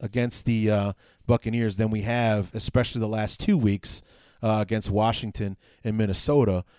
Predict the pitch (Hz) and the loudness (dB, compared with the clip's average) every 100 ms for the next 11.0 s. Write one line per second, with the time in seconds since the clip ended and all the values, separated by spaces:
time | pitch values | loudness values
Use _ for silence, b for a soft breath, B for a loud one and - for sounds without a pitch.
0 | b b 107 101 107 107 123 113 113 113 | b b 4 6 4 4 2 2 2 0
1 | 104 - 127 113 98 - 127 123 104 104 | 0 0 2 2 -2 -2 0 0 0 -2
2 | 95 117 104 - 143 98 90 - _ _ | -4 -2 -4 -2 0 0 -4 -8 _ _
3 | _ _ _ - 131 110 127 113 - - | _ _ _ -2 0 0 -2 -4 -8 -18
4 | _ 110 101 101 98 - 104 107 95 - | _ -8 -4 -2 -4 -4 -4 -4 -6 -8
5 | - - - 92 85 _ B B B B | -14 -10 -4 -2 -2 _ B B B B
6 | B B B B B B 147 147 147 B | B B B B B B 6 8 8 B
7 | B 196 214 202 202 190 190 B B B | B -2 -2 6 8 8 6 B B B
8 | B B B - 196 196 185 _ _ - | B B B -2 2 2 0 _ _ 0
9 | 214 226 240 165 - 113 123 139 b b | 4 8 10 10 6 -2 -2 -4 b b
10 | 165 - 202 208 165 139 170 139 123 | 0 2 4 4 2 0 2 2 0